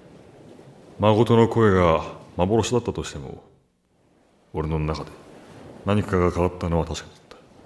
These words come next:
俺は間違っていたのだ。たった一回の絶望で、五年間も何をクヨクヨしていたのだろう。悪に満ちた地獄のような日々を経て、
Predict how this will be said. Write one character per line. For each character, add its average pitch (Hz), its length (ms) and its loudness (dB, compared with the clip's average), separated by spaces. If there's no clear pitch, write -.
俺 110 160 2
は 135 80 8
間 131 140 10
違 - 20 10
っ 123 40 6
て 143 100 4
い 147 60 4
た - 20 0
の - 320 -8
だ。 - 40 -20
た 80 80 -6
っ - 20 -6
た - 200 -8
一 76 180 -4
回 87 160 -2
の 80 40 -2
絶 73 220 -6
望 85 140 -4
で、 85 200 0
五 101 100 0
年 113 160 6
間 104 180 4
も 95 300 4
何 110 280 2
を 110 120 4
ク 107 240 -4
ヨ 117 120 4
ク - 120 -6
ヨ 87 100 2
し - 60 -4
て 90 80 -8
い - 20 -6
た 87 100 -6
の 82 80 -4
だ 76 100 -10
ろ 65 80 -12
う。 - 60 2
悪 113 180 4
に 104 100 2
満 98 180 0
ち - 40 -6
た 85 220 0
地 76 160 -4
獄 101 200 2
の 107 60 0
よ 104 80 0
う 92 40 -2
な 85 60 -2
日 76 140 -8
々 73 180 -6
を 62 60 -12
経 64 80 -14
て、 - 160 -20